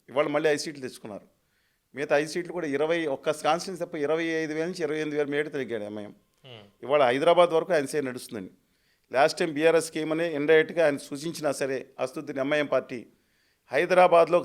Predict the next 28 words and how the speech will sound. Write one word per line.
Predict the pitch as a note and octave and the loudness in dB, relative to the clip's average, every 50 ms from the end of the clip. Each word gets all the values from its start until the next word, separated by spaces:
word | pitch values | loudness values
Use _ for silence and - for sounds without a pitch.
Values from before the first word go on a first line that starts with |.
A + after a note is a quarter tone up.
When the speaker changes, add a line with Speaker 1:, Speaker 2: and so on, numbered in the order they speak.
| - - | 2 2
Speaker 1:
తప్ప | C3+ - - F#3+ E3 C3 - - - - _ _ _ _ _ _ _ _ - C3+ | 0 6 10 10 10 10 8 4 -6 -20 _ _ _ _ _ _ _ _ 0 2
బయట | D#3 G#3 A3 G#3+ | 4 6 8 8
ఎవరు | G3 F#3 F3+ | 8 8 6
అనలేదు. | F3 F3 F3 E3+ D3+ - G2+ - - | 6 4 4 4 4 2 0 -6 -2
రాహుల్ | A2+ C3 D3 D#3+ F3 E3+ | 2 4 4 4 4 4
గాంధీ | E3 D#3+ E3 E3+ | 2 2 0 0
మన | D#3+ D#3 C#3 C3 | -4 -4 -4 -4
సేవియర్ | - C#3+ C#3+ C#3 D3 C#3+ - | -2 -2 -2 0 -2 -2 -2
కమ్యూనిటీకి | - C3+ B2+ C#3 C3+ A2 C3+ A2 A2+ | -4 -6 -6 -6 -6 -8 -8 -10 -10
అనుకున్నారు. | G2 - G#2 - F#2 - _ _ _ _ _ _ _ _ _ _ _ _ _ _ _ C3+ | -12 -12 -14 -16 -18 -18 _ _ _ _ _ _ _ _ _ _ _ _ _ _ _ -10
Speaker 2:
హ్మ్. | C3+ A#2 | -6 -4
Speaker 1:
హైదరాబాద్లో | C#3 C#3+ D#3 D#3+ D3+ D3 D3+ C#3 D3+ | -2 0 2 2 4 4 4 4 4
ఆయన | D3 C3 | 2 2
సే-, | A2+ - B2+ C3 C3+ - - A2+ A#2 A2+ | 0 -2 -4 -4 -4 -4 -6 -6 -4 -2
ఆయన | A#2 A#2+ A#2+ | -2 -2 -2
సే | A#2 - D3 D3+ | -4 -2 -2 -2
కొంచెం | D3 D3 C#3 C3 G#2+ | -2 -2 -6 -6 -6
పనిచేసింది. | F#2+ G#2 A2 A2+ A2+ G2+ - G2 F#2+ F2 _ _ _ _ _ _ _ _ - | -8 -10 -8 -8 -10 -10 -12 -14 -16 -18 _ _ _ _ _ _ _ _ -2
ఇవాళ | A#2+ C3 B2+ A#2+ | 0 2 4 4
ఎంఐఎం | A#2 B2 C#3 E3 F3 F#3 F#3 F#3 F3+ | 4 4 4 4 2 2 2 2 0
ఇవాళ | D#3 C3 C3 D3 D#3 D3 B2+ | -2 0 2 4 4 4 4
అంతసేపు | C3 C3+ - F3 E3 - F#3+ G3 | 2 0 -2 -2 0 0 0 2
పనిచేసిన | G3 F#3 F3+ F3 F3 F3 F#3 F#3+ | 0 0 0 -2 -4 -4 -6 -6
ముప్పై, | E3+ D3 D3+ D3+ - F#3 F3 | -6 -6 -6 -4 -2 0 0
ముప్పై | E3+ E3 D#3 - D#3+ | 0 0 0 0 0
ఐదు | D#3 D3 | 0 2
శాతం | D#3 D#3 D#3 D#3 F3+ D#3+ | 2 0 0 0 0 -2
ఓట్లు | D3+ D3+ D3+ G3+ G#3 C#4 C#4+ | -4 -4 -6 -6 -10 -12 -12